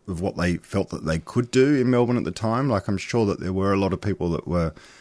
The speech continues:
um, aghast at what was going on, but there were definitely, at that stage of the fifties, it didn't seem like there was a very strong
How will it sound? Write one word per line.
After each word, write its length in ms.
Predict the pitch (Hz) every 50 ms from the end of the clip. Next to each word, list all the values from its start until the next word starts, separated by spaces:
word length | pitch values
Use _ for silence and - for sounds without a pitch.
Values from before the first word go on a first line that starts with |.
| - - _ -
um, 240 | - 92 90 87 82
aghast 540 | - 90 82 73 87 85 87 87 90 - -
at 80 | 95 76
what 140 | 76 73 65
was 100 | 73 73
going 300 | - 90 87 87 80 82
on, 200 | 87 98 123 120
but 140 | 110 87
there 100 | 98 98
were 80 | 92 87
definitely, 600 | 76 110 107 - - 110 95 98 90 87 - - - - - - - - - -
at 140 | 85 85
that 220 | - 95 80 82 - _ _ -
stage 680 | - - - - 98 87 87 80 67 76 - - - - -
of 140 | - 85 82
the 80 | 80 80
fifties, 420 | - 92 87 - - 90 82 76
it 140 | 82 80 -
didn't 220 | - 87 90 85 78
seem 340 | - - 95 92 90 92
like 180 | 92 85 82 -
there 100 | - 82
was 160 | 82 80 78
a 60 | 82
very 420 | 73 85 87 82 85 82 80 76 - -
strong 580 | - - - - 98 87 82 78 80 78 76